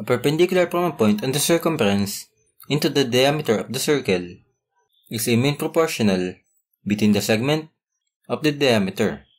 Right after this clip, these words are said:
So, ibig sabihin nito ay makukuha natin ang length ng perpendicular line sa diameter ng circle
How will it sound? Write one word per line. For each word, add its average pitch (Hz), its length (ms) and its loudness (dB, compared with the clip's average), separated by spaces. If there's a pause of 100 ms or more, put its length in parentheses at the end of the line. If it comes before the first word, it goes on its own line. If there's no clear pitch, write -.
(460)
So, - 240 0
ibig 151 240 2
sabihin 165 320 2
nito 101 400 0
ay 117 80 2
makukuha 151 480 2
natin 151 240 -2
ang 139 80 2
length 98 320 0
ng 117 160 0
perpendicular 151 640 2
line 92 320 -2 (240)
sa - 100 -2
diameter 147 460 2
ng 160 160 2
circle 107 560 0